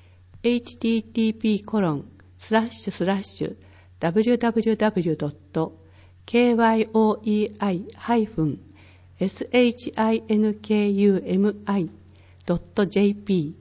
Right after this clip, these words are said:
ースラッシュ燕市東九百八十四番地。四枠広告を掲載いただくと、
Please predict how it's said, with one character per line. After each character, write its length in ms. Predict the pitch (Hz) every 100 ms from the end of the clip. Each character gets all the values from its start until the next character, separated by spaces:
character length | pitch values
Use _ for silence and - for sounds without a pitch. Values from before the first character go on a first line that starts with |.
| -
ー 40 |
ス 120 | -
ラ 100 | 196
ッ 20 | 185
シ 240 | - -
ュ 80 | - - - - - - - - - - -
燕 440 | - 220 226 240
市 220 | 226 - - -
東 440 | - 208 226 226 226 233 202 202 - - - - - - - 196 202 - 254 247
九 240 | 247 208
百 260 | 175 160 156
八 300 | 151 151 214
十 200 | 208 214
四 300 | 202 208 196
番 260 | 190 170 147
地。 300 | - - - - - - - - - - - - - - - - - - - - - - - -
四 220 | 240 262
枠 260 | 254 220 -
広 240 | - 240
告 260 | 240 233 240
を 60 | 226
掲 240 | 226 226
載 220 | 220 214
い 20 | 208
た 140 | 208
だ 140 | 202
く 120 | 202 -
と、 260 | 151 -